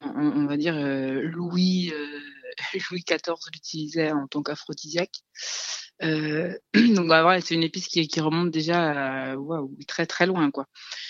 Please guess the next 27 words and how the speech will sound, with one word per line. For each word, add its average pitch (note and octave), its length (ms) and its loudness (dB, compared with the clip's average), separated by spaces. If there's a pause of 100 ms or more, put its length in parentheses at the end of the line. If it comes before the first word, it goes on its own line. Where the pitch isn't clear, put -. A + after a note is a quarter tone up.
(140)
Et, C#3+ 760 4
et D3 260 4
il D3 140 2
l'utilisait D3+ 480 0
beaucoup E3 280 -6
pour - 240 -8
ça. F#3 280 4
Après, D#3+ 400 4
c'est, D#3+ 280 2
ça, D3+ 280 2 (100)
ça D#3+ 220 2
régule, F#3+ 440 2
en D#3+ 120 2
fait, F3 400 0
euh, D#3 580 2
surtout, F3+ 400 -6
ça, D3+ 240 0 (320)
pour F#3 160 0
moi, G3+ 180 6
personnellement, F#3 800 2 (440)
ça F3 220 6
régule G#3 600 4
surtout, G#3+ 560 0
euh, F3 160 4
l'intérieur, F3+ 680 2
en D#3 100 0
fait. - 220 -8